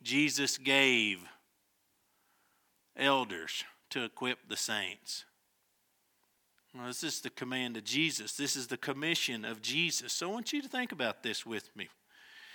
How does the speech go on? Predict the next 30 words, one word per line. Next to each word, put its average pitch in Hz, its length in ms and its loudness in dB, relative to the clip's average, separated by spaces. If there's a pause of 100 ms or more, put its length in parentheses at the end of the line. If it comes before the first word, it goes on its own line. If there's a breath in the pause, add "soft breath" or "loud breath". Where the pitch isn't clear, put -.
(160 soft breath)
If 143 200 4
we 185 100 10
all 190 240 12
get 190 240 6
busy 196 340 8
and 160 120 2
we 160 120 6
all 160 240 8
work 160 220 4
together, 160 480 6
a 139 60 0
church 147 320 0
will 113 100 -4
thrive, 143 400 6
a 117 60 -6
third 135 320 -4
church - 320 2
will 127 100 -6
grow. 143 320 2
That's 120 240 -2
what 151 160 0
he's 160 160 0
described 165 520 6
here, 202 180 6
and 143 80 -2
we're 147 100 0
gonna 147 220 0
read 170 260 6
all 165 240 8
this. 104 400 0